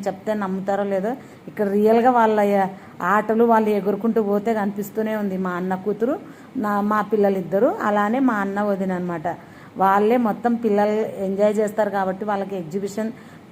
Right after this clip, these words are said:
చూపించాలి అని చెప్పేసి పిలుచుకొచ్చారు అన్న వదిన. కాబట్టి మా పిల్లలైతే ఫుల్ ఎంజాయ్ చేశారండి ముగ్గురు. మా వాడికి పుష్ప పిచ్చి కాబట్టి ఎప్పుడు చూసినా ఆ విధంగానే ఉంటుందన్నమాట పుష్ప థీమ్. అగో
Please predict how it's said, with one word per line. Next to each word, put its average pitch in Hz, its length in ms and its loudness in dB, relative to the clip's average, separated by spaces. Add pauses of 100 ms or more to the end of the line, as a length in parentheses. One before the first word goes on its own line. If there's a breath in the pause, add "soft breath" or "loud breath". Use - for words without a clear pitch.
చూపించాలి 226 760 2
అని 208 160 -2
చెప్పేసి 196 340 -6
పిలుచుకొచ్చారు 196 640 -2
అన్న 180 240 -2
వదిన. 185 400 -4 (380 loud breath)
కాబట్టి 208 540 0 (320 loud breath)
మా 202 180 2
పిల్లలైతే 233 520 2
ఫుల్ 233 320 2
ఎంజాయ్ 214 380 0
చేశారండి 196 480 0
ముగ్గురు. 190 760 -2 (180)
మా 202 180 2
వాడికి 196 380 2
పుష్ప - 360 -4
పిచ్చి 233 360 -4
కాబట్టి 220 540 -2 (300 loud breath)
ఎప్పుడు 202 380 0
చూసినా 262 300 0
ఆ 247 180 4
విధంగానే 233 500 0
ఉంటుందన్నమాట 208 680 -2 (140)
పుష్ప 196 300 -4
థీమ్. 190 320 -6
అగో 180 200 -2